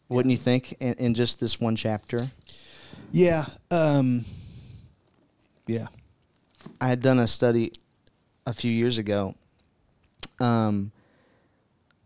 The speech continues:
Speaker 1: about so-, about the proph-, prophecies that Jesus fulfilled and
Speaker 2: Right.
Speaker 1: the odds of a person actually being able to do that. And I wrote 'em down, so I, I pulled 'em up today. And,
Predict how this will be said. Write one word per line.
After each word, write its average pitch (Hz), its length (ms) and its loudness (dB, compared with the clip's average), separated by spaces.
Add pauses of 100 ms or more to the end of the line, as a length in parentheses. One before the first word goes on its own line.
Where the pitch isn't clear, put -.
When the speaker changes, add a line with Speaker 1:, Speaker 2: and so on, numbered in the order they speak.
(140)
Speaker 1:
about 113 500 -2
so-, - 240 0
about 113 240 -2
the 113 60 -4
proph-, 120 340 -4 (260)
prophecies 113 460 -4
that 101 60 -6
Jesus 107 360 -2
fulfilled 104 640 -2 (180)
and 113 120 0
Speaker 2:
Right. 107 60 2
Speaker 1:
the 104 100 -2
odds 113 360 2
of 110 140 2
a 110 60 0
person 110 640 -2
actually 104 360 -4
being 104 240 -2
able 98 260 -2
to - 120 -10
do 95 200 -4
that. 104 280 -4 (840)
And 107 360 2 (500)
I 107 80 -2
wrote 117 140 4
'em 110 80 2
down, 107 200 2
so - 160 0
I, 92 160 0 (120)
I 90 360 -4 (180)
pulled 117 180 0
'em 98 100 -2
up 95 140 -6
today. 85 460 -4
And, 98 320 -4